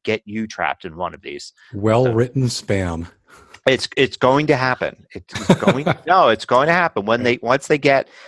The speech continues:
Speaker 1: to the point where they need that extra push to make it worthwhile, they will send it out. They are perfectly capable of doing it now. They just don't need to, uh, to, you know, get their quota of, of people falling for them.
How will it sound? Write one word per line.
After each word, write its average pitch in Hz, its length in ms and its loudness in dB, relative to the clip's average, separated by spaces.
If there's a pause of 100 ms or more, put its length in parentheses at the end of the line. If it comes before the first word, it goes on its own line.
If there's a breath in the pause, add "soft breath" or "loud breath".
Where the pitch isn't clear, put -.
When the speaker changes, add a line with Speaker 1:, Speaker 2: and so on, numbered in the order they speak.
Speaker 1:
to - 100 -6
the 131 60 -2
point 127 360 0
where 101 120 -2
they 104 140 0
need 110 320 -4
that 104 260 0
extra 110 380 -4
push 113 500 -2 (720)
to 98 360 -6 (140)
make 101 240 -8
it 120 40 -4
worthwhile, 113 600 -2
they 92 180 -4
will 98 220 -4
send 104 360 -8
it 107 60 -2
out. 95 240 -2
They 101 180 -6
are - 120 -18
perfectly 139 440 -6
capable 120 280 -4
of 104 80 -4
doing 104 220 0
it 101 100 -8
now. 87 300 -4 (400 soft breath)
They 95 80 -10
just 101 180 -8
don't 117 240 -2
need 123 220 -6
to, 78 260 -12 (640)
uh, 87 340 -4
to, 92 300 -6
you 92 120 -14
know, 90 220 -10
get 95 200 -8
their 90 260 -4
quota 113 440 -4
of, 82 420 -4 (100)
of 87 260 -16
people 104 220 -12
falling 107 320 -8
for - 160 -14
them. - 100 -16